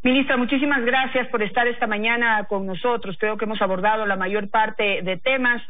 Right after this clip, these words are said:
El tema económico, que también es importante, eh, pues, eh, sé que no es materia de, de suya, de, de encargo suyo, pero en un momento vamos a hablar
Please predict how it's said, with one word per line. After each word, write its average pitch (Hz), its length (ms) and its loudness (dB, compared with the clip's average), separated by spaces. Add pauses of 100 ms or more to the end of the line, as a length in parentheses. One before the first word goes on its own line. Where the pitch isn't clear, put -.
(300)
El 214 120 -2
tema 269 160 2
económico, 262 500 0
que 233 100 -2
también 226 300 0
es 247 140 -4
importante, 226 760 0
eh, 196 460 -2
pues, 185 240 -4
eh, 175 280 -4 (100)
sé 220 100 2
que 220 100 0
no 214 80 -2
es 220 160 0
materia 214 520 2
de, 180 400 -4
de 175 180 -8
suya, 226 400 -2
de, 185 260 -4
de 175 120 -6
encargo 202 360 -2
suyo, 262 300 -2
pero 202 180 -2
en 202 120 -4
un 220 60 -4
momento 226 300 -2
vamos 208 280 -2
a - 20 0
hablar 214 320 0